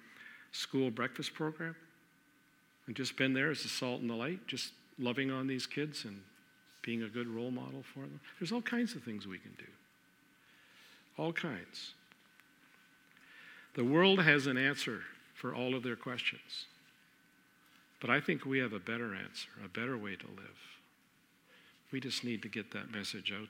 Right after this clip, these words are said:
there. As I said, I pastored Calvary for twenty-seven years, and we had a senior lady, Cora Rutherford, a retired nurse. So I was with her during her eighties and nineties and then did her funeral. Cora was very frail and most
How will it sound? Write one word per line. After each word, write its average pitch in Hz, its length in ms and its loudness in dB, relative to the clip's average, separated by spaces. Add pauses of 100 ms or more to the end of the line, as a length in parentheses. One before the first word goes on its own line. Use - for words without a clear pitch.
there. - 220 -12 (1900)
As 113 100 -2
I 117 100 4
said, 135 240 4
I 107 100 4
pastored 113 560 2 (340)
Calvary 117 400 2
for - 160 -8
twenty-seven 107 720 -2
years, 110 400 0
and 104 240 -6 (300)
we 113 160 4
had 110 140 2
a 104 140 -4 (400)
senior 120 400 2
lady, 117 300 2
Cora 120 360 0
Rutherford, 117 540 -4
a 104 40 -6
retired 107 540 -4
nurse. 117 360 -2 (440)
So 113 440 0 (300)
I 117 140 6
was 117 220 2
with 120 200 2
her 113 140 2
during 110 300 2
her 107 200 -2
eighties 113 380 0
and 104 120 -4
nineties 110 420 -4
and 104 120 -4
then 107 160 -4
did 110 180 -4
her 107 100 -6
funeral. 123 440 -4 (580)
Cora 135 320 4
was 117 160 2
very 120 300 2
frail 123 540 0
and 107 80 -4
most 117 320 0